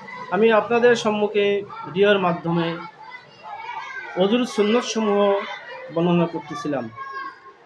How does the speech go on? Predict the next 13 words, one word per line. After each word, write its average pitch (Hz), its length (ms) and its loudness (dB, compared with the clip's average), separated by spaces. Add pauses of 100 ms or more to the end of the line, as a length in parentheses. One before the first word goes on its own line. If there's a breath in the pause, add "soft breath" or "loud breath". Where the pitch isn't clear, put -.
(420)
ধারাবাহিকভাবে 233 720 4 (1000)
আপনারা 202 380 4 (100)
হয়তো 185 340 2 (800)
এই 180 160 2
ভিডিওটা 208 400 4 (440)
দেখছেন 226 400 2 (540)
এবং 190 160 2 (100)
আমলে 196 260 4 (100)
পরিণত 170 280 2 (120)
করছেন, 160 320 -6 (360)
এই 185 120 0
আশা 165 240 0
রাখছি। - 300 -4